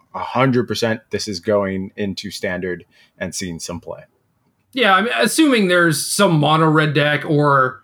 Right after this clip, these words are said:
Speaker 2: like, red with a splash off of eight dual lands or something. I, I think this is a, a pretty reasonable card to have access to. And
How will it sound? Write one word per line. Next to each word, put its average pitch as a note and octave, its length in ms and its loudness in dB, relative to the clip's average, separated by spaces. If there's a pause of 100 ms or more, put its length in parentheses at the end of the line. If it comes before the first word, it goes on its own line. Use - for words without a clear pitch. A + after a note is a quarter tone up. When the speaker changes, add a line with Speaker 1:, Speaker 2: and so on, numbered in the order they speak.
(100)
Speaker 2:
like, C3+ 180 -2
red D3 260 2
with C#3+ 160 2
a C3 60 0
splash C3 580 0
off D3+ 160 0
of C3+ 120 -2
eight C3 200 -2
dual C3 260 0
lands C3 320 0
or C3 100 0
something. C3 640 0
I, C3 260 0
I C3 40 0
think D3 160 2
this C#3 160 2
is C3 140 -2
a, C3+ 80 4
a B2+ 200 2
pretty C#3 240 0
reasonable B2+ 520 0
card B2 260 0
to B2 80 -2
have B2+ 260 0
access B2+ 460 -2
to. C3+ 380 0 (480)
And B2+ 440 0